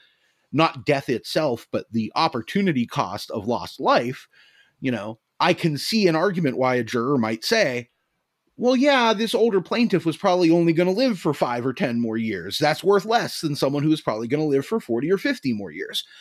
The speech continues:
I'm not saying I necessarily agree with that, but when you're a juror and you're grasping for any kind of way to conceptualize what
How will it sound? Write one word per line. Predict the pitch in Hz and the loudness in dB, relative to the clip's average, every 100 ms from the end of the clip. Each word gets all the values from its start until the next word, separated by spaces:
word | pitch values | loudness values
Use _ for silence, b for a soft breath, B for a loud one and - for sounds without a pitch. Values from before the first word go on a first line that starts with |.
| B B B | B B B
I'm | 269 233 | 2 4
not | 143 | 2
saying | - 139 | 2 0
I | 127 | 0
necessarily | 127 - - 120 98 90 | -4 -4 -2 -2 -4 -10
agree | 98 156 269 | -4 2 4
with | 185 - | 4 2
that, | 117 131 | -4 -2
but | 147 - | -4 -2
when | 160 180 | 0 2
you're | 139 | 0
a | 117 | 0
juror | 143 190 139 | 0 2 2
and | 127 135 | 0 2
you're | 151 | 2
grasping | 135 131 139 147 - 117 101 104 | 2 0 0 -2 -4 -6 -6 -6
for | 127 107 101 b b b b b _ | -4 -2 -4 b b b b b _
any | 190 196 190 135 | 0 2 2 -2
kind | - 165 160 147 | -2 2 2 2
of | 127 113 110 113 | 0 0 -2 -6
way | - 120 151 143 | -4 0 2 0
to | 110 | -4
conceptualize | - 101 139 135 143 113 110 107 101 | -8 -4 -4 -2 -2 -2 -2 -4 -4
what | 110 135 | 0 0